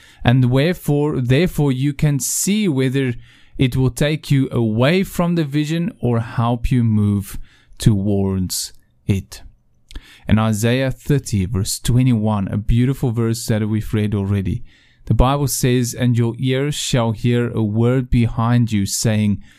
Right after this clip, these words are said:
'This is the way, walk you in it.' And then when you turn to the right and when you turn to the left." Psalm thirty-two, verse eight to nine says, "I will instruct you and teach you in the way which you shall go.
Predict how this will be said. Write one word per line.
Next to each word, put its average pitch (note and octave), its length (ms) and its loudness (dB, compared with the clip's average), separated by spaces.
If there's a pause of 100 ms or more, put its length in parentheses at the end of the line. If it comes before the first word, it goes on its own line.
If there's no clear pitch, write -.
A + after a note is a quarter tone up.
(220)
'This A#2+ 440 2
is C#3 260 -2
the B2+ 140 2
way, A2 500 0 (420)
walk C#3 440 0
you B2 100 2
in G2 240 -2
it.' - 300 -8 (400)
And A2 160 4
then C#3+ 380 0
when A#2 280 2
you A#2 100 4
turn C3+ 440 0
to A#2+ 160 -2
the G#2 160 0
right A#2 500 -4 (260)
and G2+ 120 0
when G2+ 80 2
you G2 100 0
turn B2 440 0
to A#2+ 140 0
the A2+ 120 0
left." G2 580 -4 (960)
Psalm C#3 360 0
thirty-two, D3 600 2
verse A#2 320 0
eight C3 220 -2
to B2 100 0
nine A#2+ 460 2
says, A#2 560 -2 (480)
"I C3+ 300 2
will C#3+ 280 0
instruct C#3+ 760 -2
you A#2+ 200 4
and A2+ 260 -2
teach E3+ 400 0
you C3+ 120 4
in A#2+ 240 2
the G#2+ 100 2
way A#2+ 400 0
which A#2+ 360 -2
you B2+ 140 2
shall A#2 360 0
go. A#2+ 500 0